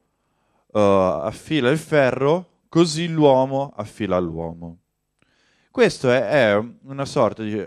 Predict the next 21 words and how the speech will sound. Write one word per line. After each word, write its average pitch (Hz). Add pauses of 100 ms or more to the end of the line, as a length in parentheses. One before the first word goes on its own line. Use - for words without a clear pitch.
(120)
Una 139
sorta 123
di, 110 (1120)
mm, 101 (720)
di 131
passo 143
che 127
viene 143
usato 135
spesso, 110
ma 139
è 135
un, 107
un 127
concetto 131
che 120
dietro 110
c'è -
anche 107
nella 101
Chiesa. 87